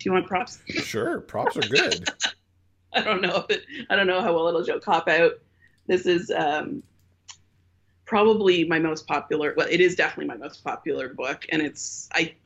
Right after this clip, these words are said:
Speaker 1: I believe it has brought in people to the genre before. Um, but, um, it's contemporary, it's gay for you. Um, it's about a cop who comes out.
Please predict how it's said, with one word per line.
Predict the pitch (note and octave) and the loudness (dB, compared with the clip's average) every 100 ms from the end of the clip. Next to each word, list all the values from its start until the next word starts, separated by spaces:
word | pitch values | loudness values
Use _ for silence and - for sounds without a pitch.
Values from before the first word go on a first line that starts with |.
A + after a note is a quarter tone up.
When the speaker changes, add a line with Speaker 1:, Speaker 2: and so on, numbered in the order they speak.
| _ _ _ F3 | _ _ _ -2
Speaker 1:
I | |
believe | E3 E3+ F3 E3 | 2 4 2 2
it | D3 - | 0 0
has | D#3 D#3 | -2 -4
brought | - D3 - | -2 -2 -2
in | E3 F3 - - | -2 -2 -6 -8
people | E3+ E3 | -6 -4
to | D#3+ | 0
the | C#3+ | 0
genre | C#3+ B2 A2+ D#3+ - _ _ | 2 -2 -2 -4 -6 _ _
before. | - - - A#2+ - - - - - _ - | -2 0 2 2 0 -8 -20 -20 -20 _ 0
Um, | F#3 E3 D3 F3 - _ - _ - - | 4 4 2 -2 -6 _ -20 _ -10 -2
but, | F3 D#3+ D#3 - | 0 0 -2 -4
um, | E3 C#3+ C3+ - - - - _ _ _ - | -4 -4 -6 -10 -6 -6 -6 _ _ _ 0
it's | A3+ | 0
contemporary, | - A3+ G#3+ F3 F3+ E3+ F3 | 2 2 2 0 0 0 0
it's | F3+ E3+ | -4 -4
gay | E3 | -4
for | E3 | 0
you. | D#3+ D#3 D#3 _ _ _ _ - | 0 0 -6 _ _ _ _ -4
Um, | F3 D#3 C3+ D#3+ _ _ _ _ - - - | -4 -2 -6 -12 _ _ _ _ -20 -20 -8
it's | - | -2
about | F#3 | 0
a | - | 2
cop | A3 A3+ | 0 0
who | |
comes | G#3+ G#3 G3 | -4 -2 2
out. | A#3 D#3+ | 2 2